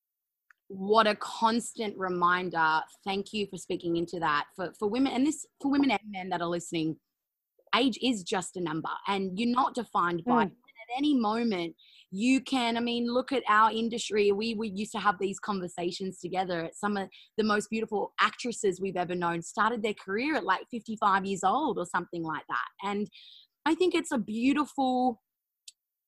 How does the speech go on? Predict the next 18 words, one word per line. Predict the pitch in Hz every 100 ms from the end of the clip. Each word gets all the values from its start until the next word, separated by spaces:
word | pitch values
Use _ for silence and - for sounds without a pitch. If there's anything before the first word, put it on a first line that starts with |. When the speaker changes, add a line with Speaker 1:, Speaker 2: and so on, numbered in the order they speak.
| _
Speaker 1:
it's | 202 - -
just | 214 -
getting | 233 220
a | 208
download | 190 190 196 185
listening | 190 196 - 208
to | -
you | 196
right | 170 -
now, | 180 180
that | 175 175 175
when | 220 269
we | 320
remove | 277 240 202 214 247 220
expectation | 202 - - 202 - 185 180 202 277 269
in | 262
our | 226 190
life | 175 170 294 403